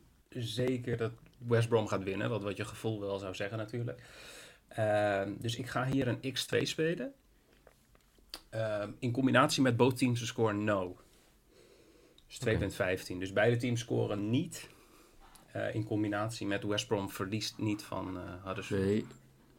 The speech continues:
Speaker 3: één van de twee teams scoort niet.
Speaker 1: Of ja, één van de twee teams scoort niet, inderdaad.
Speaker 2: Eh, ja. Ja, inderdaad. Maar dat, eh, het zou dus al Huddersfield moeten zijn, toch? Dat ze niet scoren, want anders komt zijn bed niet uit.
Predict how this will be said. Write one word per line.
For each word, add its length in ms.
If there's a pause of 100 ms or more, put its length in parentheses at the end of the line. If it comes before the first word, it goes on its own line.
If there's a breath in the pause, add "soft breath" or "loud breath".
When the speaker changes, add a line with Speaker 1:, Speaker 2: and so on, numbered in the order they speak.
(120)
Speaker 3:
één 240
van 140
de 60
twee 240
teams 240
scoort 240
niet. 240 (1160 soft breath)
Speaker 1:
Of 140
ja, 160
één 120
van 100
de 60
twee 160
teams 220
scoort 180
niet, 180
inderdaad. 260 (1400 soft breath)
Speaker 2:
Eh, 100 (920)
ja. 220 (1500)
Ja, 160
inderdaad. 340
Maar 200
dat, 240
eh, 80 (320)
het 140
zou 260
dus 180
al 260
Huddersfield 560
moeten 180
zijn, 140
toch? 160
Dat 120
ze 100
niet 120
scoren, 380
want 140
anders 200
komt 140
zijn 100
bed 140
niet 120
uit. 200